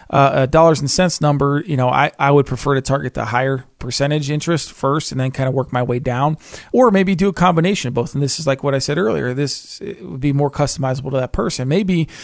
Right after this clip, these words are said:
we start off and we knock down that lower dollar amount that we owe, that smaller debt, pay that thing off, get that psyche going, and then work kinda backwards and say, "Let's now attack that high interest rate and get that thing paid off and kinda snowball it onto the next one,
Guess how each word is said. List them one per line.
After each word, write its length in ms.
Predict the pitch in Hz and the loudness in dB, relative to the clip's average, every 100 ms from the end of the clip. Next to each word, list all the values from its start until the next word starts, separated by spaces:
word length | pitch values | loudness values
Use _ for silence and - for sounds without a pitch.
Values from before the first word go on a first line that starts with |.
| - - | -20 -2
we 100 | 160 | 0
start 240 | 139 156 147 | 2 4 4
off 160 | 139 | 4
and 80 | 139 | 2
we 100 | 143 | 0
knock 260 | 143 135 - | 2 0 2
down 200 | 156 170 | 2 2
that 180 | 131 | -2
lower 460 | 139 131 127 123 123 - | 0 0 0 -2 -4 0
dollar 280 | 139 135 131 | 4 4 2
amount 320 | 123 127 - - | -2 -4 -6 -4
that 120 | 135 | -2
we 200 | 131 - | -2 -2
owe, 200 | 131 131 | 2 2
that 140 | 127 120 | 0 -4
smaller 300 | 139 131 131 | -2 -2 2
debt, 260 | 135 131 - - _ - | 2 0 -6 -20 _ 0
pay 180 | 160 160 | 4 6
that 160 | 143 | 4
thing 160 | - 139 | 4 2
off, 220 | 135 131 | 4 4
get 160 | - 139 | 2 -2
that 160 | 127 | 0
psyche 400 | 123 165 160 139 | 0 0 0 0
going, 400 | 139 131 135 135 | 0 4 4 2
and 260 | 131 143 143 | 0 0 2
then 320 | 160 156 131 - - _ | 4 2 0 -6 -16 _
work 280 | - 147 - | 0 0 0
kinda 180 | 139 127 | -2 -2
backwards 460 | 127 123 120 127 | 0 -2 -2 -6
and 80 | 127 | -4
say, 200 | - 127 | 0 2
"Let's 220 | 135 135 | 2 0
now 160 | 143 127 | 0 0
attack 300 | 123 135 127 | 0 -2 0
that 160 | 123 113 | -2 0
high 160 | 123 | 0
interest 320 | 131 127 123 - | 0 -2 -4 -2
rate 140 | 123 | -2
and 80 | 123 | -2
get 140 | 131 | -2
that 180 | 131 120 | 0 -2
thing 120 | 123 | -4
paid 240 | 123 123 127 | -2 0 0
off 280 | 120 - | 0 -2
and 100 | 127 | -8
kinda 160 | 127 120 | -6 -6
snowball 500 | - 151 139 131 127 | -2 2 2 4 2
it 80 | 127 | 2
onto 220 | 127 127 | 0 -2
the 140 | 131 | -4
next 340 | 127 123 - - | -2 -4 -4 -4
one, 260 | 131 123 | -2 -2